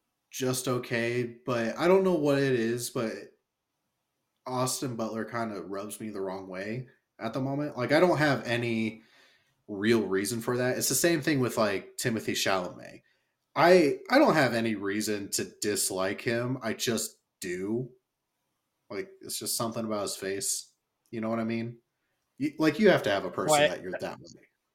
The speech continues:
Speaker 2: That's why I fucking hate Dane DeHaan. He just pisses me off.
Speaker 1: Or, like, your
Speaker 2: He's
Speaker 1: thing with Ed Skrein, you know?
Speaker 2: I have a thing with Ed Skrein.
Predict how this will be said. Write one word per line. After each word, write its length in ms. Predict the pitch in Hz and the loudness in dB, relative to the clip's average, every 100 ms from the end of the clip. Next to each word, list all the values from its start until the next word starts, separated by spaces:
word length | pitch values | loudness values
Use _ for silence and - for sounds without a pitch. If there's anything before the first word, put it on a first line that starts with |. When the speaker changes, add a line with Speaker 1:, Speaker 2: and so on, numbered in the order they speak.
| _ _ _ _ - | _ _ _ _ -4
Speaker 2:
That's 260 | 123 139 | -2 2
why 200 | 165 151 | 2 2
I 40 | 117 | 0
fucking 380 | - 127 123 | 0 -2 -2
hate 320 | 113 110 110 101 | -8 -10 -10 -10
Dane 300 | 104 107 101 | -8 -6 -8
DeHaan. 440 | - 95 101 95 | -10 -12 -12 -14
He 60 | 98 | -14
just 200 | 104 - | -14 -10
pisses 340 | - - 110 | -10 -8 -8
me 160 | 101 92 | -10 -14
off. 420 | 95 95 98 - _ _ _ _ _ _ _ _ _ _ _ _ _ _ _ _ _ _ _ _ - | -14 -14 -14 -16 _ _ _ _ _ _ _ _ _ _ _ _ _ _ _ _ _ _ _ _ 0
Speaker 1:
Or, 120 | 123 | 4
like, 280 | 139 135 135 | 6 6 6
your 100 | 131 | 4
Speaker 2:
He's 80 | |
Speaker 1:
thing 160 | 143 139 | 6 4
with 140 | 131 | 4
Ed 160 | 120 123 | 0 -2
Skrein, 560 | - - 110 92 87 87 _ | -2 2 2 2 -4 -12 _
you 100 | - | -10
know? 240 | 95 98 107 - _ _ _ _ _ _ _ _ _ _ | -8 -6 -8 -16 _ _ _ _ _ _ _ _ _ _
Speaker 2:
I 60 | 113 | -2
have 100 | 131 | 0
a 20 | |
thing 220 | - 113 | 0 -4
with 160 | 123 - | -6 -4
Ed 140 | 107 | -6
Skrein. 540 | 104 - 98 95 110 | -4 -6 -8 -6 -8